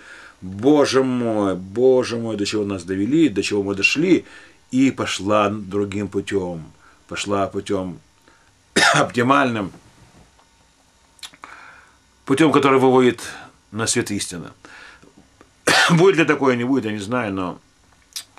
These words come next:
сегодня смотрится Россия очень плохо. И мы видим, что наш народ слабеет, наш народ деградирует, очень сильна тонатофилия в обществе.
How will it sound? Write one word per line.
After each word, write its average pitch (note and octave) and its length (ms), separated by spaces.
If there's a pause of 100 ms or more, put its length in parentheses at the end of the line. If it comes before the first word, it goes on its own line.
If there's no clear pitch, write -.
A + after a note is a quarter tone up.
(300)
сегодня A2 540 (760)
смотрится G#2 500
Россия F#2+ 420
очень G2 340 (500)
плохо. - 360 (380)
И B2+ 100
мы D#3+ 140
видим, C3 300
что B2 460 (600)
наш A#2 260
народ A#2 300
слабеет, A#2 600 (1900)
наш G#2 220
народ G#2 200
деградирует, G2+ 720 (1120)
очень A2+ 280
сильна G#2+ 600 (200)
тонатофилия G#2 680
в A#2 60
обществе. A2+ 560